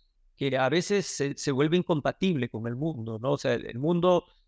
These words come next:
es rudo, es violento, es insensible, no tiene misericordia. Y uno vive cada vez más sensible y, y no encuentra, es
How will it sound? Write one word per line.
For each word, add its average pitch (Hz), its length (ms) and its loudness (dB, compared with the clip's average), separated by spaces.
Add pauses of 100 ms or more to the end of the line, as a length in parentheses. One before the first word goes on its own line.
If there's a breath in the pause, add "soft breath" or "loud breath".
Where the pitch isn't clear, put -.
(100)
es 127 180 0
rudo, 147 720 4
es 127 160 0
violento, 147 600 0
es 135 140 -2
insensible, 135 1080 0
no 143 120 -2
tiene 151 200 0
misericordia. 127 960 0 (600)
Y 131 160 -2
uno 196 360 4
vive 180 320 2
cada 165 280 2
vez 143 160 -4
más 143 140 0
sensible 147 760 0 (460)
y, 127 480 -2
y - 20 -4
no 139 140 4
encuentra, 180 640 2
es 120 180 -4